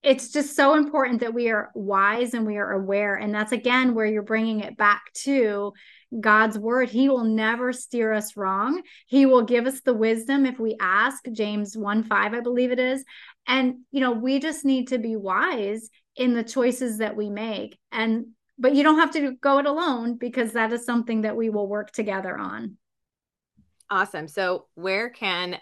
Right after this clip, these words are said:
Speaker 2: my audience find you, Michelle? How can they get in on all of the juicy things that you're gonna help them do to nourish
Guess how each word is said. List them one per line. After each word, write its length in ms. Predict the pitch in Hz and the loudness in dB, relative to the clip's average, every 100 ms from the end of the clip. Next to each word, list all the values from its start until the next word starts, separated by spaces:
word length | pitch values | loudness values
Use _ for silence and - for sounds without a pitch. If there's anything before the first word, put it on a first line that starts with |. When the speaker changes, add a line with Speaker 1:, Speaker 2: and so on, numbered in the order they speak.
| - | -10
Speaker 2:
my 280 | 165 165 | -6 -2
audience 480 | 131 170 170 165 - | 0 0 -2 -8 -10
find 280 | - 165 170 | -10 -8 -8
you, 120 | 165 | -10
Michelle? 500 | 127 143 - - 127 _ - | -12 -14 -14 -12 -14 _ -8
How 140 | - | -6
can 220 | - 226 | -6 -6
they 180 | 214 196 | -4 -4
get 300 | 170 202 202 | -2 0 0
in 340 | 185 208 170 165 | 0 -2 -2 -4
on 440 | - 160 156 160 _ _ - - | -2 0 -2 -6 _ _ -20 -2
all 200 | 190 202 | 2 2
of 140 | 214 | 2
the 80 | 196 | -2
juicy 420 | 170 175 180 220 | -2 -4 -4 -4
things 360 | 214 185 170 175 | -4 -4 -6 -6
that 140 | 175 | -6
you're 140 | 135 175 | -6 -6
gonna 160 | 175 | -6
help 300 | 165 190 208 | -4 -2 -2
them 240 | 214 208 175 | -2 -4 0
do 260 | 208 185 160 | 2 2 0
to 120 | 180 | -8
nourish 440 | 165 160 160 - | -6 -6 -6 -10